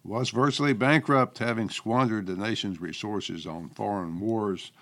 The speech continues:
including the American Revolution as a proxy war against the old enemy, England. Conditions for the man on the street grew more and more desperate. As the economy was in a state of near collapse, Louis the Sixteenth was king,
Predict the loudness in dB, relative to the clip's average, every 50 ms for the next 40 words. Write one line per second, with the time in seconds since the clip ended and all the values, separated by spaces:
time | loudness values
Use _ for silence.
0 | -20 -20 -20 _ _ _ _ _ _ _ _ -10 -10 -6 2 4 6 8 8 8
1 | 8 8 6 6 6 6 6 6 6 6 4 4 4 4 4 4 4 4 6 8
2 | 6 6 6 2 -4 -8 -8 -8 -8 -8 -8 -10 -12 -10 -2 2 4 4 4 2
3 | 0 -4 -4 -4 -2 0 0 2 2 2 2 0 0 -2 -2 0 0 0 -2 -4
4 | -6 -4 -4 -2 0 0 0 0 0 -2 -2 -2 -2 -2 -2 -2 -4 -4 -2 0
5 | 2 2 2 0 -2 -4 -8 -14 -12 -10 -6 -2 0 2 2 2 0 -2 -4 -6
6 | -6 -4 -2 -2 -2 -2 -4 -6 -6 -6 -4 -2 -2 -2 -2 -2 -2 -2 -4 -6
7 | -8 -4 0 2 2 2 2 0 -2 -2 0 2 2 2 2 4 4 4 6 6
8 | 4 4 4 4 4 2 2 2 0 -4 -10 -10 -10 _ _ _ _ _ _ -20
9 | -20 -20 _ _ _ _ _ -12 -8 -6 -6 -4 -4 -2 -2 -4 -4 -2 0 4
10 | 4 4 4 4 2 0 -2 -2 -4 -4 -4 -2 -2 -2 -2 -2 -2 -4 -4 -4
11 | -2 -2 0 0 0 -2 -6 -4 -4 -2 -2 -2 -2 -4 -8 -8 -4 -2 0 2
12 | 2 0 0 -4 -4 0 2 4 4 4 2 2 0 -4 -2 -4 -2 -4 -4 0
13 | 2 4 4 4 4 2 -2 -6 -4 -6 -6 -2 0 2 2 4 2 0 -2 -6
14 | -10